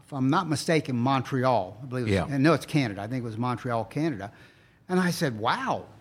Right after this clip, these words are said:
Speaker 1: that's pretty darn far from here." We're talking Ohio, Southern Ohio
Speaker 2: Right.
Speaker 1: at that point. "Where are you headed?" And he said, "To the, uh,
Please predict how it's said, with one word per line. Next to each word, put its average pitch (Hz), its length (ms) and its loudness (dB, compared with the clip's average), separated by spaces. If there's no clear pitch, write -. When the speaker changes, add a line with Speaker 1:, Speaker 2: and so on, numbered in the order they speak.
Speaker 1:
that's - 360 2
pretty 147 260 2
darn 127 280 4
far 139 340 4
from 117 240 -2
here." 131 400 2
We're 143 140 -2
talking 113 640 -2
Ohio, 127 480 0
Southern 127 380 -2
Ohio 98 100 0
Speaker 2:
Right. 104 280 6
Speaker 1:
at 98 100 -10
that 110 180 -8
point. 131 240 -8
"Where 185 120 6
are 202 40 8
you 196 120 8
headed?" 190 360 6
And 160 100 2
he 170 120 8
said, 170 460 4
"To 175 120 4
the, 160 320 4
uh, 151 220 4